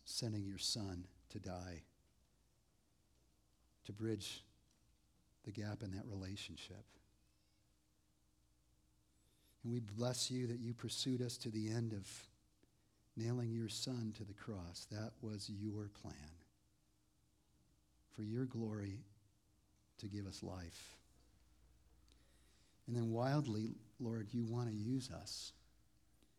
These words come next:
And so we bless you for your grace that has marked the last two millennia for the people who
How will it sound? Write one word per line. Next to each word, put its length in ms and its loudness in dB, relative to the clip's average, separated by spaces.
And 100 0
so 120 2
we 160 6
bless 440 2
you 160 4
for 160 -2
your 300 0
grace 440 2
that 180 -2
has 420 -2
marked 240 2
the 80 0
last 560 4
two 160 4
millennia 640 4
for 80 -8
the 80 -2
people 480 2
who 260 4